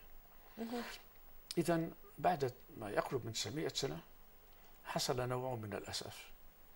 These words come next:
Speaker 2: جميل. أنت تحدثت عن النقد، هذا نقد
Speaker 1: نعم،
Speaker 2: ذاتي.
Speaker 1: النقد البناء. نعم.
Speaker 2: إذن نقد ذاتي كبير قامت به كنيسة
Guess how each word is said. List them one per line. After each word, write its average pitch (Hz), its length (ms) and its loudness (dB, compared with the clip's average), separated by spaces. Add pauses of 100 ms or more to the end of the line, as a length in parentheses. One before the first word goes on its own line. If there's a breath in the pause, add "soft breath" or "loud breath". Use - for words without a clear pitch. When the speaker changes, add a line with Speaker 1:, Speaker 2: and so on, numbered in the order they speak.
(800)
Speaker 2:
جميل. 143 400 2 (1040 loud breath)
أنت 139 220 2
تحدثت 123 640 2
عن 117 200 6
النقد، 139 340 2 (220)
هذا 120 280 2
نقد 139 280 4
Speaker 1:
نعم، - 100 8
Speaker 2:
ذاتي. 214 320 8
Speaker 1:
النقد 240 180 6
البناء. 233 240 6 (240)
نعم. 226 200 0
Speaker 2:
إذن 139 300 4
نقد 131 460 4
ذاتي 113 500 2 (500 loud breath)
كبير 117 460 6 (920 loud breath)
قامت 139 340 8
به 123 540 2
كنيسة 123 640 4